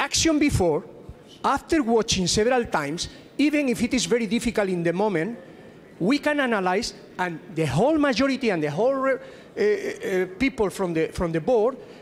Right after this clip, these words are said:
we believe that you can give a score for the blue. Simple. In this situation, again, is the complicated. And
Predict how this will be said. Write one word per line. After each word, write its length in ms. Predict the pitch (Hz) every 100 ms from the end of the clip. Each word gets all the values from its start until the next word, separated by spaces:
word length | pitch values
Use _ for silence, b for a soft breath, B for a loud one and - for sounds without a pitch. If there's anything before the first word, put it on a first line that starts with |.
| B
we 180 | - 254
believe 340 | 262 254 294
that 180 | 202 143
you 80 | 240
can 220 | 254 233
give 180 | 214 226
a 60 |
score 240 | 233 - 254
for 160 | 254
the 100 | 277
blue. 260 | 277 330 214 - - - - -
Simple. 440 | - 302 311 127 - B B B
In 160 | 185 196
this 160 | 247
situation, 560 | 247 247 214 226 254 254
again, 380 | 175 156 196 240 - - - - - -
is 140 | 208
the 80 | 208
complicated. 540 | 202 180 151 123 - - B -
And 220 | 190 196